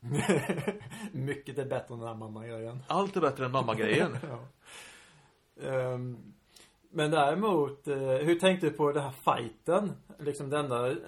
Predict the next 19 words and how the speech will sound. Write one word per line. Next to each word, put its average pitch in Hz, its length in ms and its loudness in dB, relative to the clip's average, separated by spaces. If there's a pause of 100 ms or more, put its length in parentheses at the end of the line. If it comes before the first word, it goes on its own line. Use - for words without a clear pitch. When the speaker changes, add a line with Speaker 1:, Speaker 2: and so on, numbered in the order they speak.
(240)
Speaker 1:
som 139 440 -4
Superman 127 520 -6
och 120 60 -6
Batman 120 360 0
hade, 120 440 -4 (100)
det 139 160 0
enda 131 160 0
Batman 135 340 0
gjorde 131 180 -4
var 135 200 4
liksom 120 340 -8 (520)
kasta 143 520 0
en, 123 300 -2 (400)
eller 139 160 0
skjuta 202 300 2
ett 156 120 -4
skott 185 360 0
mot 131 400 -2
S-, - 400 -18